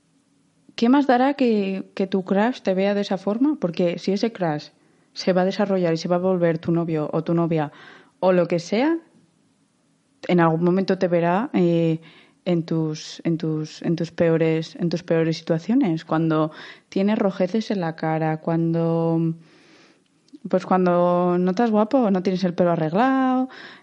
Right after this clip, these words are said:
no estás ahí <laughs> metiendo tripas, sacando culo, pues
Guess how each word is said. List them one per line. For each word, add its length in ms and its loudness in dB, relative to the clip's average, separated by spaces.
no 160 -2
estás 460 0
ahí 580 0
<laughs> 380 -12
metiendo 340 0
tripas, 300 2
sacando 320 0
culo, 400 4
pues 320 -4